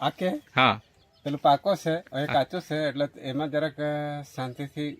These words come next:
Speaker 1: ઉઠી શકે.
Speaker 2: અચ્છા, તો બીજી ગાય ભેંસ બીજી જગ્યાએ છે?
Speaker 1: હા, બીજી જગ્યાએ.
Speaker 2: ઓકે, તો મને એ જણાવો કે આ ગાય તમે વેચાતી લાવેલા કે પછી ઘરની જ છે?
Speaker 1: ઘરની જ, ઘરની જ વાછરડી છે.
Speaker 2: કયું વેતર આ?
Speaker 1: પહેલું, પહેલું.
Speaker 2: પહેલું જ વેતર?
Speaker 1: હમ.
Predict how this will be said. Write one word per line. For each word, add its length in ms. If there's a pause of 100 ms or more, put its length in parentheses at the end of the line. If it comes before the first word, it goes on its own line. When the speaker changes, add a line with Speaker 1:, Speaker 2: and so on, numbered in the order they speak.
Speaker 1:
ઉઠી 220
શકે. 280
Speaker 2:
અચ્છા, 380 (460)
તો 280
બીજી 260
ગાય 200
ભેંસ 220
બીજી 240
જગ્યાએ 200
છે? 160
Speaker 1:
હા, 240
બીજી 260
જગ્યાએ. 180
Speaker 2:
ઓકે, 400 (580)
તો 320
મને 300
એ 40
જણાવો 320
કે 420 (340)
આ 520
ગાય 360
તમે 220
વેચાતી 380
લાવેલા 320
કે 240
પછી 480
ઘરની 400
જ 60
છે? 160
Speaker 1:
ઘરની 220
જ, 100
ઘરની 280
જ 60
વાછરડી 440
છે. 260 (140)
Speaker 2:
કયું 220
વેતર 260
આ? 100
Speaker 1:
પહેલું, 640
પહેલું. 280
Speaker 2:
પહેલું 320
જ 60
વેતર? 320
Speaker 1:
હમ. 300